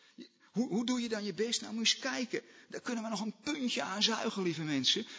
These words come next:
a-, als het gaat om toewijding. Moet je eens kijken. Hè? Jullie geven tiende van munt, dille en komijn. Nou, eh, Joodse mensen moesten van alles tien procent geven aan de tempel.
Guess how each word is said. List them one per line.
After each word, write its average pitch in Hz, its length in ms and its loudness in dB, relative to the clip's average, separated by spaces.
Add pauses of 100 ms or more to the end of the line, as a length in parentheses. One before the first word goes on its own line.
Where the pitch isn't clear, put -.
(160)
a-, 175 100 2
als 160 180 -2
het - 100 -8
gaat 160 220 -4
om 147 120 -2
toewijding. 131 580 0 (520)
Moet 160 120 0
je - 60 4
eens 226 100 4
kijken. 226 260 0 (280)
Hè? - 180 2 (760)
Jullie 202 260 2
geven 185 380 2 (100)
tiende 285 560 6
van 180 320 4
munt, 247 520 4
dille 247 300 2
en 226 240 -2
komijn. 220 580 2 (760)
Nou, - 180 -4
eh, - 400 -18 (560)
Joodse 196 420 0
mensen 180 300 -2
moesten 165 320 -2 (280)
van - 200 -8
alles 214 300 0
tien 240 240 -2
procent 185 400 0
geven 170 360 -6
aan 151 80 -4
de 143 80 -8
tempel. 135 460 -8